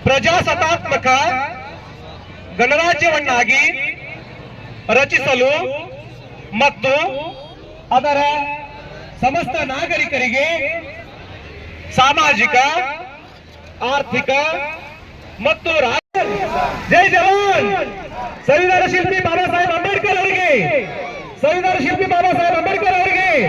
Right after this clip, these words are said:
ರಾಷ್ಟ್ರಪಿತ ಮಹಾತ್ಮ ಗಾಂಧೀಜಿ ಅವರಿಗೆ ರಾಷ್ಟ್ರಪಿತ ಮಹಾತ್ಮ ಗಾಂಧೀಜಿ ಅವರಿಗೆ ಎಲ್ಲರಿಗೂ ಅನಂತ ಅನಂತ ಧನ್ಯವಾದಗಳು, ಧನ್ಯವಾದಗಳು, ಧನ್ಯವಾದಗಳು. ಎಲ್ಲಾ ಮಕ್ಕಳನ್ನ ಸುರಕ್ಷಿತವಾಗಿ ಕರ್ಕೊಂಡು ಹೋಗ್ಲಿಕ್ಕೆ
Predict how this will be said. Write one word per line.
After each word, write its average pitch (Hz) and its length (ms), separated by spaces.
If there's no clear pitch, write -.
ರಾಷ್ಟ್ರಪಿತ 359 600
ಮಹಾತ್ಮ 349 420
ಗಾಂಧೀಜಿ 359 440
ಅವರಿಗೆ 381 380
ರಾಷ್ಟ್ರಪಿತ 370 420
ಮಹಾತ್ಮ 339 320
ಗಾಂಧೀಜಿ 330 400
ಅವರಿಗೆ 381 280
ಎಲ್ಲರಿಗೂ 349 360
ಅನಂತ 339 340
ಅನಂತ 339 220
ಧನ್ಯವಾದಗಳು, 330 580
ಧನ್ಯವಾದಗಳು, 294 460
ಧನ್ಯವಾದಗಳು. 262 540
ಎಲ್ಲಾ 311 140
ಮಕ್ಕಳನ್ನ 302 340
ಸುರಕ್ಷಿತವಾಗಿ 285 560
ಕರ್ಕೊಂಡು 277 260
ಹೋಗ್ಲಿಕ್ಕೆ 277 260